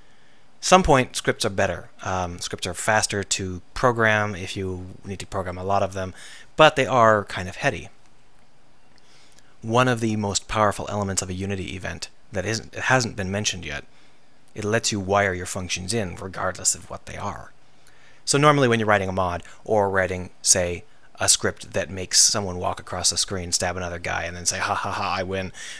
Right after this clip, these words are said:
whatever you need, if you build that script, you have to func-, you have to understand where your function goes. You have to understand what you're overriding and how it gets called and all that nonsense. If you're using Unity events, I could write a custom piece of code here and then I could just reference it.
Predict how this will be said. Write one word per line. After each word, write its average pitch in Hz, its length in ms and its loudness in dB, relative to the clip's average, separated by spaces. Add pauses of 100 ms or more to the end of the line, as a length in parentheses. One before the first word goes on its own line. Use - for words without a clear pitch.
whatever 151 300 8
you 95 120 0
need, 135 320 -2 (600)
if 117 100 -8
you 127 100 2
build 147 220 4
that 104 180 4
script, - 380 2
you 110 100 -2
have 127 180 0
to 110 80 -8
func-, - 480 -2
you 120 60 0
have - 100 -4
to 143 60 2
understand 127 300 0
where 104 140 2
your 95 120 0
function 92 380 -2
goes. 87 240 -2
You 98 60 -4
have 107 60 -2
to - 60 2
understand 107 320 0
what 101 140 -2
you're 82 140 -8
overriding 95 460 -2
and 90 100 -8
how 95 100 -4
it 92 60 -8
gets - 160 -2
called 90 260 -6
and 90 80 -10
all 107 180 2
that 95 160 -2
nonsense. 87 560 -4 (920)
If - 140 -6
you're 113 100 -4
using 139 260 -2
Unity 110 360 -2
events, 87 320 -4 (500)
I 120 80 -4
could 123 140 -4
write 123 180 6
a 104 40 -4
custom 101 420 -2
piece - 240 -2
of - 120 -10
code 110 340 2
here 90 300 -10 (580)
and 107 120 -4
then 107 80 2
I 104 40 4
could 101 120 -2
just 90 120 -2
reference 98 400 0
it. - 140 -6